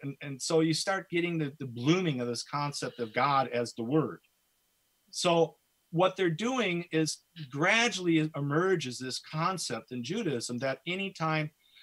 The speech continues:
that the God that, the God in your head is one God, the God over here is another God. They're all versions of the same God. But when God manifests himself in reality, that's the God, the Word.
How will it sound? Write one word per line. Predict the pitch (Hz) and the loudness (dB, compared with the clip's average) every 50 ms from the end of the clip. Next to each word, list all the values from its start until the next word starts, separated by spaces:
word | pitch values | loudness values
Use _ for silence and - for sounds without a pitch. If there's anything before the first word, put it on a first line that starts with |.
| - - | -2 0
that | 156 151 - | 0 2 2
the | - | 0
God | 147 - 165 180 196 196 196 170 | 2 4 6 6 8 6 6 4
that, | 170 165 147 - - _ _ _ _ _ - | 4 2 2 0 -4 _ _ _ _ _ -4
the | 151 | 0
God | 147 175 180 202 202 196 | 4 6 8 8 8 6
in | 180 165 | 6 4
your | 160 151 135 | 2 0 0
head | - - 170 165 165 165 | 0 0 2 2 4 4
is | 160 151 127 | 4 2 2
one | 139 143 147 151 151 | 0 -2 0 0 0
God, | 143 147 143 139 143 143 139 135 | 2 2 2 4 4 2 2 -2
the | 120 | -4
God | 113 135 139 143 139 | -2 0 0 0 0
over | 139 135 135 131 | 0 -2 -4 -4
here | 123 139 143 143 | -4 -2 -2 -2
is | 135 127 | -2 -4
another | 127 127 143 151 151 147 143 | -4 -2 0 0 0 0 0
God. | - 120 120 123 - | 0 -2 -2 -2 -2
They're | 131 139 | 0 2
all | 156 185 190 156 | 2 2 2 2
versions | 156 165 175 175 156 143 135 127 | 2 2 2 2 0 -2 -8 -14
of | 131 123 | -16 -12
the | 123 | -12
same | - - 143 139 135 131 | -10 -8 -8 -6 -6 -2
God. | 123 151 160 156 135 113 - _ _ - - _ - | 2 2 4 4 2 0 -4 _ _ -20 -18 _ 0
But | 151 160 | 0 2
when | 156 151 151 147 | 2 2 -2 0
God | 139 156 160 196 226 220 202 175 | 2 2 4 6 6 6 4 4
manifests | 165 170 175 180 180 175 160 160 147 135 - | 2 2 2 2 0 0 -2 -4 -6 -6 -6
himself | 147 139 127 - - 143 139 131 - | -8 -10 -10 -6 -4 -4 -4 -4 -6
in | 127 127 | -8 -8
reality, | 123 127 131 143 151 160 160 143 - - 104 101 95 _ _ _ _ _ _ _ - | -6 -4 -2 0 2 2 2 0 -2 -6 -12 -12 -14 _ _ _ _ _ _ _ 0
that's | - 147 156 160 - - - _ _ - | 2 2 2 2 0 -8 -12 _ _ -10
the | 139 127 120 _ _ | -10 -10 -12 _ _
God, | - 139 135 143 143 143 131 120 | -2 0 2 2 2 0 0 -2
the | 123 | -4
Word. | 120 113 120 123 117 104 87 82 | -4 -2 -2 -2 -2 -4 -6 -12